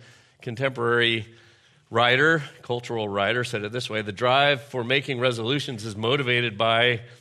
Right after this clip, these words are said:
this punctuation in time. It activates hope and expectations for what we want to achieve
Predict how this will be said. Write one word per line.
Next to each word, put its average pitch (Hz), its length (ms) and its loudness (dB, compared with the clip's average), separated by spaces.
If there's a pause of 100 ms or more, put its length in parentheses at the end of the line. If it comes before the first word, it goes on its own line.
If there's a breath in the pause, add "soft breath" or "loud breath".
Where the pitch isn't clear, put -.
(440 loud breath)
this 123 420 -6 (100)
punctuation 127 800 -2
in 107 120 -6
time. 120 540 -2 (440 loud breath)
It 107 60 -4
activates 120 480 0
hope 156 420 0
and 104 100 -4
expectations 123 1000 -4
for 113 160 -8
what 127 260 0
we 120 100 -6
want 139 440 2
to 113 100 -10
achieve 135 640 -6